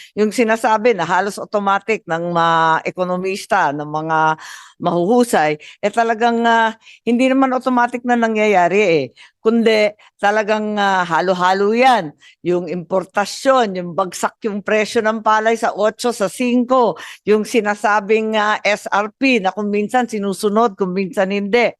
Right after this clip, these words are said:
Since then, it's very, very clear, mula nung July twenty twenty-four, the prices have continuously decreased. Sabi nga ni Chairman, mahigit sa kalahati. At, ah, alam natin na nasa sixteen forty per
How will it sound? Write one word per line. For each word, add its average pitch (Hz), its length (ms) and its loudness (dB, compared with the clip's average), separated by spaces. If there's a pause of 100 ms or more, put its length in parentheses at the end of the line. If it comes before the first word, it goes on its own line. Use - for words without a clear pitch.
(440)
Since 330 400 -2
then, 214 400 2
it's 208 160 -10
very, 247 320 0
very 233 320 0
clear, 185 240 0
mula 196 320 0
nung 208 160 -6
July 202 320 0
twenty 202 400 -4
twenty-four, 208 720 0 (320)
the 175 80 -2
prices 220 480 -2
have 190 80 -2
continuously 202 720 -4
decreased. 214 640 -2
Sabi 160 320 -2
nga 185 80 0
ni 185 160 -6
Chairman, 226 560 0 (320)
mahigit 165 400 -2
sa 180 320 0
kalahati. 185 800 2 (320)
At, 240 400 0
ah, 226 400 2
alam 233 240 2
natin 214 640 0
na 185 160 0
nasa 190 400 -2
sixteen 220 560 -2
forty 208 480 2
per 202 160 0